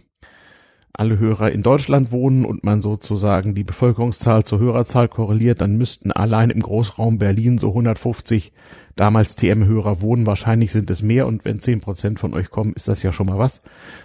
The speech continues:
Dazu die vor hundert Hörer und die Staatsbürgerkunde-Podcast-Hörer. Das wird sicher sehr, sehr lustig. Also mitbringen, ne?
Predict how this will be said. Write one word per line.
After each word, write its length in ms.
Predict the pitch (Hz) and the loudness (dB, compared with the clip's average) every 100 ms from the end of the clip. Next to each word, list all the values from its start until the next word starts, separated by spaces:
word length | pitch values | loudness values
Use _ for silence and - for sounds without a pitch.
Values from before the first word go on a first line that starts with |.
| - | -2
Dazu 340 | 147 - 156 | 0 2 2
die 120 | 135 | 4
vor 180 | 123 104 | 2 2
hundert 320 | 131 147 131 | 4 4 2
Hörer 280 | 123 117 113 | 2 2 2
und 140 | 95 | 2
die 80 | 95 | 0
Staatsbürgerkunde-Podcast-Hörer. 1500 | 101 110 110 - 104 104 107 101 - 98 - 92 - 92 87 | 0 0 0 0 0 0 -2 -4 -4 -8 -4 -6 -6 -8 -6
Das 180 | 87 90 | -6 -6
wird 160 | 90 87 | -8 -6
sicher 320 | 90 92 92 | -6 -2 -4
sehr, 300 | 82 87 87 | -4 -6 -6
sehr 300 | - 90 92 - | -8 -8 -6 -6
lustig. 520 | 107 - - - _ _ - - - - - - | -6 -6 -10 -14 _ _ -20 -20 -20 -20 -16 -2
Also 300 | 135 143 117 | 4 4 4
mitbringen, 680 | 110 - - 117 104 87 87 | 2 0 -2 -2 0 0 0
ne? 260 | 165 254 | 0 -2